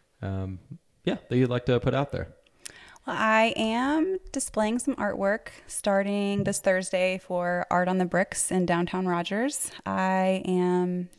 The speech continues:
Speaker 2: um, the chosen artist for City Pump this, this month until, uh, January. So there's a reception going on, uh, Thursday, December fourteenth, and, um, then my artwork will be on display until, I think, January twelfth or thirteenth.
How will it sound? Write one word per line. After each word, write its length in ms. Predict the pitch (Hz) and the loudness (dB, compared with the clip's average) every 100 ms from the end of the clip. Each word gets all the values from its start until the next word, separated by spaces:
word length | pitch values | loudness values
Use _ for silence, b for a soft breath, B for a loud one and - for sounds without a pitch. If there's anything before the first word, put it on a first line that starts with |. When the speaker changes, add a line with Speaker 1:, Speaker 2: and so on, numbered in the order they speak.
| - | -8
Speaker 2:
um, 540 | 175 165 165 170 180 - _ | -6 -6 -6 -8 -10 -14 _
the 80 | 277 | -4
chosen 360 | - 269 262 233 | -2 0 2 0
artist 340 | 220 247 - | 0 -2 -4
for 260 | - 202 196 | -4 -2 0
City 280 | - 208 202 | 0 0 0
Pump 260 | 185 180 - _ - | -2 -4 -6 _ -8
this, 260 | 185 - - _ | -6 -8 -12 _
this 180 | 208 - | -6 -2
month 260 | 180 180 - | -2 -2 -6
until, 460 | 180 180 175 175 | -6 -4 -4 -4
uh, 260 | 185 175 180 | -4 -4 -4
January. 580 | - 180 175 170 190 185 | -4 -4 -2 -4 -8 -10
So 200 | - 175 | -10 -6
there's 180 | 180 185 | -6 -6
a 60 | 185 | -6
reception 380 | 185 180 185 | -4 -4 -4
going 260 | 185 190 180 | -2 -2 -2
on, 260 | 180 185 B B B B B B | -4 -4 B B B B B B
uh, 400 | 170 175 170 175 175 | -4 0 2 0 2
Thursday, 680 | 294 311 294 294 277 277 277 | 4 4 4 6 8 6 4
December 320 | 262 262 240 | 2 0 -2
fourteenth, 520 | - 226 226 220 - - b - - | -4 -6 -6 -8 -8 -16 b -14 -6
and, 400 | 185 185 180 180 | -4 -2 -4 -4
um, 440 | 170 165 165 170 - | -6 -6 -6 -8 -6
then 120 | 180 | -4
my 100 | 180 | -2
artwork 340 | - 190 175 | -2 -4 -6
will 60 | 175 | -4
be 120 | 180 | -2
on 120 | 170 | -2
display 360 | 170 - 175 170 | -2 -2 -2 -2
until, 480 | 165 180 170 165 165 | -4 -4 -2 -4 -6
I 60 | 175 | -8
think, 260 | 202 185 - | -6 -8 -8
January 640 | 175 180 175 170 170 170 _ | -8 -8 -6 -6 -6 -8 _
twelfth 340 | - 175 175 170 | -8 -6 -6 -8
or 80 | 165 | -10
thirteenth. 500 | - - 320 - | -10 -8 -10 -10